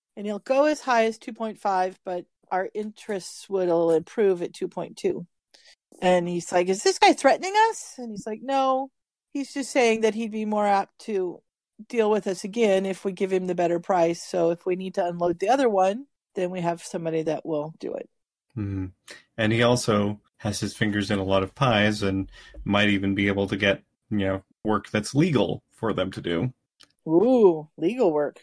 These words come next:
Speaker 1: That sounds like fun.
Speaker 2: Yeah.
Speaker 1: And, you know, Jane doesn't even have to hide with the sniper rifle. He's, he's a trustworthy guy.
Speaker 2: Yeah.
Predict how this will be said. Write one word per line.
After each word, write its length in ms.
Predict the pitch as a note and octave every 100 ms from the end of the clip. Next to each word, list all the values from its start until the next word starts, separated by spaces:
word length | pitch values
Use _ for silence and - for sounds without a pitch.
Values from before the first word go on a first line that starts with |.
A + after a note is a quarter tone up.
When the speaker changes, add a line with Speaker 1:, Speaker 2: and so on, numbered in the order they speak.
| _
Speaker 1:
That 320 | - D#3+ A3+ -
sounds 220 | - -
like 120 | -
fun. 300 | - - E3+ _ _ _ D3
Speaker 2:
Yeah. 120 | D3+ - - - - - - _ _ _ -
Speaker 1:
And, 340 | E3+ D3 E3+ - _
you 200 | - F3
know, 200 | E3 E3 E3+ -
Jane 240 | A3 A#3+
doesn't 220 | A#3+ A#3
even 180 | A#3 A#3
have 260 | A3+ A3 -
to 240 | A#3 G#3+
hide 320 | G3+ A3+ A3 A3
with 140 | A3
the 80 | A3
sniper 520 | - G3 F#3 F3+ - _ _ _
rifle. 580 | F3+ E3+ E3 - D#3 F3 _
He's, 440 | - F#3+ F3+ - -
he's 280 | _ G3+ F#3+
a 60 | F3
trustworthy 600 | - E3+ - F3+ E3 D#3
guy. 380 | - - - - _ _ _ _ _ -
Speaker 2:
Yeah. 180 | -